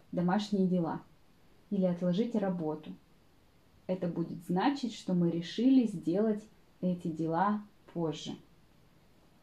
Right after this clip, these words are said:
Сегодня мы поговорим о вакцинации в России. Я не буду рассказывать вам о своем отношении к вакцинации, о своем отношении к вакцинам, хорошо? Потому что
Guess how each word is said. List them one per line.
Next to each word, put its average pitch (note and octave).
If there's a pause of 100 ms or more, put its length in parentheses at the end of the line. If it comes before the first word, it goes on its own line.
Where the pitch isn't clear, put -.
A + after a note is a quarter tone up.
(500)
Сегодня B3 (460)
мы G#3+
поговорим F#3+ (420)
о G#3+
вакцинации F#3+
в E3+
России. E3 (1700)
Я A3+
не C#4
буду A3+
рассказывать G3
вам F3+
о F#3+
своем G3
отношении G#3+
к C#4
вакцинации, A3
о G3
своем F#3
отношении F3
к -
вакцинам, A3+
хорошо? G#3 (380)
Потому G3
что F3+